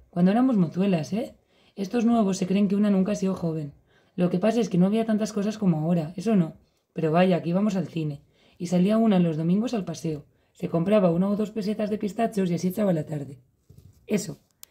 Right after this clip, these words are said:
Y no había tanta sinvergonzonería como hay ahora, eso tampoco.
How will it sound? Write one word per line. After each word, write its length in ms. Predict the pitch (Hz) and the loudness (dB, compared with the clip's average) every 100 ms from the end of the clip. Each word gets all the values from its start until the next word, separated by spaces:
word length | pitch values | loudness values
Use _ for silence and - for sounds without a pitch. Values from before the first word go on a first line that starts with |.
| - - | -16 0
Y 80 | |
no 120 | 196 226 | 2 2
había 180 | 262 | 0
tanta 240 | 269 247 262 | 0 0 0
sinvergonzonería 880 | 233 214 190 185 175 180 165 185 208 | 2 2 2 0 2 2 2 0 0
como 180 | 196 | 0
hay 120 | 170 175 | 2 2
ahora, 260 | 151 147 | 0 -6
eso 260 | 139 165 220 | -8 -8 -2
tampoco. 400 | 196 170 143 | -2 -2 -10